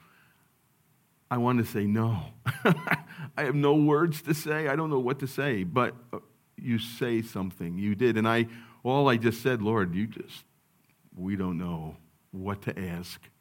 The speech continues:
We don't know what to pray for, but I'm praying for the family who's here watching Ellsworth." And I just think it was the most pathetic prayer I could ever say.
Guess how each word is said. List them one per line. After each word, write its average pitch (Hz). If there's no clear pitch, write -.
We 117
don't 120
know 117
what 123
to 131
pray 127
for, 117
but 107
I'm 107
praying 113
for 110
the 98
family 110
who's 101
here 107
watching 98
Ellsworth." 90
And 85
I 113
just 107
think 113
it 110
was 104
the 104
most 98
pathetic 95
prayer 98
I 98
could 82
ever 85
say. 127